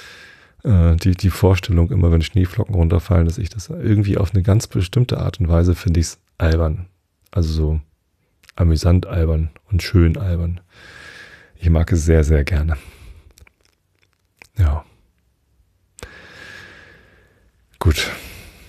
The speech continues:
Jetzt habe ich auch den Albernheitsfaktor abgedeckt. Ich glaube, jetzt habe ich alles zum Thema Schnee erzählt, was ich erzählen wollte.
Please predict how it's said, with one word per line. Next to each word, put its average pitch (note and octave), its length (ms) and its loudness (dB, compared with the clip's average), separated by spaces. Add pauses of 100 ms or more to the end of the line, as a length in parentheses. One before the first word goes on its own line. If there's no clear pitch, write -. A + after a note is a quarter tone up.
(240)
Jetzt - 160 -18
habe F#2+ 120 -4
ich F#2+ 80 -4
auch F2 80 -8
den - 160 -4
Albernheitsfaktor D#2+ 800 0
abgedeckt. F2 460 -4
Ich - 240 -16
glaube, G#2+ 180 0
jetzt - 80 -2
habe F#2 100 0
ich - 60 -2
alles F2+ 180 0
zum F2 160 2
Thema F2+ 320 2
Schnee F#2 220 -2
erzählt, F2+ 340 -2
was F2+ 100 -6
ich F2 80 -4
erzählen F2 380 0
wollte. E2 340 0